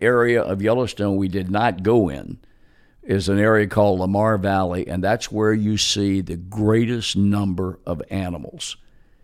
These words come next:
in the entire park. You know, we saw elk, we saw herds of bison, uh, we saw beautiful e-, bald eagles, uh, did not see any bears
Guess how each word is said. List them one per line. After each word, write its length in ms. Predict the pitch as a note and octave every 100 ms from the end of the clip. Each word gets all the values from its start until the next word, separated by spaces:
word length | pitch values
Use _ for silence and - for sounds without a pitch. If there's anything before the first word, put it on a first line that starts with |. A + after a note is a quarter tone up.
| _ _
in 160 | G#2 G2
the 140 | G2
entire 500 | F#2 - A2+ A2 A2
park. 440 | G#2+ F#2 D2+ - -
You 80 | F#2
know, 60 |
we 160 | F#2+ C3+
saw 520 | - A#2+ G#2+ G2+ G2 -
elk, 500 | - A2+ C#3+ - - - _ _ _
we 140 | - F2
saw 340 | - G2 F#2
herds 380 | G2 A2+ A2+ -
of 120 | F#2+
bison, 680 | F2+ G#2+ A#2 - A#2+ A#2 A#2 - _ _ _ _ - -
uh, 600 | - F#2 F#2 F2+ E2+ F2 - - _
we 120 | F#2+
saw 240 | F2+ G#2 F#2+
beautiful 640 | E2 A#2 C3 A#2 G2 F#2+
e-, 180 | - A2
bald 460 | G2 F#2+ A2+ A#2 G#2+
eagles, 640 | G#2+ G2 A2 F2+ - - - _ _ _ _ _ -
uh, 240 | F2+ F#2
did 220 | E2+ F#2+
not 220 | G2 A2 A2
see 220 | C3 B2
any 160 | B2+
bears 680 | A#2 G2+ G2 A2+ A2+ - -